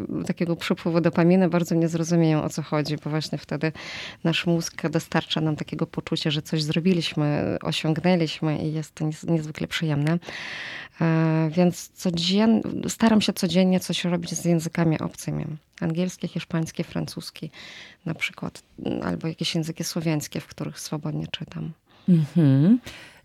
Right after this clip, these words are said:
Speaker 2: Ile tych języków jest?
Speaker 1: To zależy, jak policzyć. Nie liczyłam, bo wiesz, to
Speaker 2: Mhm.
Speaker 1: zależy od stopnia, e,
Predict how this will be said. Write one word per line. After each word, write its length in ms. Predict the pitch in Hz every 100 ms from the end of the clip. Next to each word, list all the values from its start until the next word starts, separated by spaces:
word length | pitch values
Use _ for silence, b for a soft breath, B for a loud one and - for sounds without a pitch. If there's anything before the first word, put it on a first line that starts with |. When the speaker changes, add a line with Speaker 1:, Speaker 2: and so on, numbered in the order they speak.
| -
Speaker 2:
Ile 180 | 214 190
tych 180 | 165 147
języków 480 | 147 147 - 143
jest? 440 | 143 165 247 - - - -
Speaker 1:
To 100 | 196
zależy, 380 | 220 226 202 202
jak 200 | 190 -
policzyć. 540 | 175 147 - 151 -
Nie 120 | 190
liczyłam, 460 | 202 - 180 165 165
bo 100 | 180
wiesz, 160 | 196
to 100 | 147
Speaker 2:
Mhm. 180 | 190 247
Speaker 1:
zależy 260 | 208 208 208 B B B _
od 180 | 190 -
stopnia, 840 | - 208 208 - 214 202 202 202 190
e, 640 | 185 180 180 180 180 185